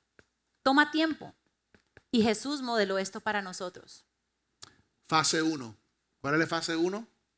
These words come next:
Speaker 2: ¿Alguien se recuerda fase uno? Presta atención a tu dolor. O sea, admítelo, reconócelo para que lo puedas procesar con Dios. Fase dos,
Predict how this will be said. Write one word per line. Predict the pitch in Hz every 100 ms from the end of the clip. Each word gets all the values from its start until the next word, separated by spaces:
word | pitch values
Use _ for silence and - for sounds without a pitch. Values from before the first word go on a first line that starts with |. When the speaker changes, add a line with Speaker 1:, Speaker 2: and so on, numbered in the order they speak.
| _ _ _ _ _ -
Speaker 2:
¿Alguien | 127 139
se | 151
recuerda | 151 147 160 160
fase | 151 - 151
uno? | 165 220 226 _ _ _ _ _ _ _ _ _ _ _ _ _ _ _
Presta | - 131 147
atención | 156 151 - 185 190 - _ _
a | -
tu | 135 139
dolor. | 135 143 175 - _ _
O | 127
sea, | - 170
admítelo, | 143 139 143 151 208 143 107
reconócelo | 139 135 143 180 214 220 254 _ _
para | 135 139
que | 143
lo |
puedas | 123 139 147
procesar | 147 135 127 127
con | 131 131
Dios. | 170 - - _ _ _ - -
Fase | - 156 151 160
dos, | 185 247 - -